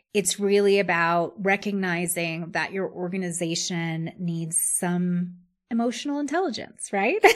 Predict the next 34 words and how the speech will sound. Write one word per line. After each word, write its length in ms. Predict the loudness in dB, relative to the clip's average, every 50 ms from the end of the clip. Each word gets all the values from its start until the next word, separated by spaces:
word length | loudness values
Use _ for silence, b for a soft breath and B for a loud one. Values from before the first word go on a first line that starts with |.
| 6 2
<laughs> 240 | 0 0 0 0 -2
Needs 320 | 0 0 0 -2 0 2
some, 220 | 4 4 4 4 0 B B B B B B
there 80 | -2 0
needs 260 | 0 2 2 2 4
some 200 | 4 4 2 2
care 580 | -4 0 4 6 8 8 8 8 8 8 6
happening 480 | 6 6 4 2 4 4 2 2 2 4
in 140 | 2 2 4
there. 340 | 4 2 4 2 2 0 -2 B B B B B B B
And 200 | 2 4 4 4
there's 240 | 4 4 4 4 2
some 220 | 2 0 0 0 0 0
interest 840 | 2 2 2 0 0 2 2 2 4 4 2 2 2 0 0 0 0
in 240 | 0 0 0 0 0 0
actually 920 | 0 0 0 0 0 -2 -2 0 0 2 2 2 2 2 2 0 -2 -4 B B B B B _ -2
shifting 760 | 0 0 2 2 2 4 4 4 2 0 -4 -2 0 2 2
the 80 | 2
way 140 | 4 2 2
people 260 | 2 0 -2 0 0
are 160 | 0 0 0 -2
operating, 720 | -2 -2 -2 -2 -2 -2 -2 -2 -2 -4 -6 -8 -8 -10 -12 B B B B B B
not 420 | 0 4 4 6 4 4 2 -2
just 360 | -2 0 2 2 2 0 -2
coming 300 | -2 -2 0 0 2 2
in 160 | 2 2 0 0
with 100 | 0 0
a 60 | 0
nice 280 | -2 0 0 0 0 0
coat 200 | 0 0 0 0
of 120 | 0 -2
paint 440 | -2 0 2 2 4 4 2 0 0
and 200 | -2 -2 -2 -2
saying, 480 | 0 -2 -2 -2 0 0 -2 -2 -4 -6